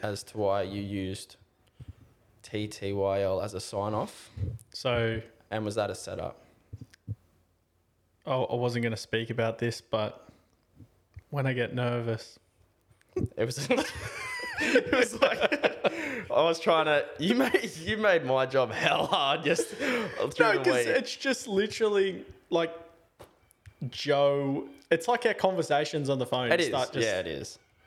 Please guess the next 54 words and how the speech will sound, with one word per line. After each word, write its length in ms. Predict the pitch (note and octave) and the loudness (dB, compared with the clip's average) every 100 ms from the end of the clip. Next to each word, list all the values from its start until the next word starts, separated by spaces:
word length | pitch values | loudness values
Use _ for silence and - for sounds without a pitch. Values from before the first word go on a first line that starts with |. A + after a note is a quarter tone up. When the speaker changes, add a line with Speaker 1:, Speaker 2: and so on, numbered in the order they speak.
| - - - | -14 -14 -4
Speaker 1:
And 180 | B2+ A#2+ | -2 0
Speaker 2:
just 80 | A2 | 0
Speaker 1:
that's 140 | A#2 | 0
just 160 | - - | 0 -2
Speaker 2:
adding 240 | C#3+ D3+ | 0 0
Speaker 1:
the 60 | D3+ | 2
Speaker 2:
in 60 | |
Speaker 1:
way 100 | G2+ G2+ | 2 4
it 20 | |
Speaker 2:
random 260 | C3 C#3 | 2 0
Speaker 1:
ends. 100 | C#3+ | -2
Speaker 2:
things, 260 | C#3 C3 A#2+ | -2 -4 -2
and 100 | B2+ | 0
then 120 | C3+ | 0
you 100 | C#3 | 2
just 220 | C3+ C3 | 0 -2
forget 300 | - A#2+ A#2+ | -2 -2 -2
you're 120 | - B2+ | 0 0
on 80 | |
a 60 | A2+ | -2
podcast, 600 | - A2+ A2+ A2 G#2+ G#2+ | 0 -2 0 0 0 -2
and 120 | A#2+ A2+ | -2 0
then 220 | A2+ A2 - - - - - | -2 -4 -12 -20 -20 -20 -6
everyone's 400 | B2 A#2 A#2 A2+ | -4 -2 -2 -2
gonna 140 | B2 A2+ | -4 -2
probably 300 | A#2 A2+ A2+ | -2 -2 -4
take 320 | - G#2+ G#2+ | -2 -4 -2
it 40 | |
and 120 | A2 A2 | -6 -4
be 80 | |
like, 180 | G#2+ A2 - - - - - | -2 -4 -6 -20 -20 -20 -16
"Oh, 220 | - B2 A#2 | -8 -6 -4
that 160 | C3 | -4
guy's 240 | - A#3+ A#3+ | -4 -4 -4
kinda 260 | A3+ G#3 | -4 -2
weird, 480 | A#2+ G#2+ A2 E3 F3 | -2 -2 -4 -4 -4
though." 60 | - | -2
Speaker 1:
Like, 140 | B2 | -2
for 140 | - B2 | -2 -2
Brian 340 | B2 C#3+ C#3 | 0 2 0
Blake, 380 | F#2 F#2 F2+ F#2+ | 0 0 0 -2
I 80 | G2 | -2
kinda 300 | - G2 F#2 | -2 -2 -4
just 180 | F2+ | -4
held 220 | - G2+ G2 | -2 0 -2
myself, 400 | E2+ - E2+ - | -4 -6 -8 -6
and 80 | F2+ | -8
I 40 | |
was 120 | E2+ | -4
like, 220 | F#2 - | -4 -4
"You 60 | A#2+ | -4
know 160 | A#2+ A#2+ | -2 0
what? 340 | G#2+ C#3 - - - - | 0 -2 -4 -8 -10 -10
Maybe 640 | A2+ A#2+ D3 D3+ C#3+ C#3+ | -2 -2 0 -4 -6 -8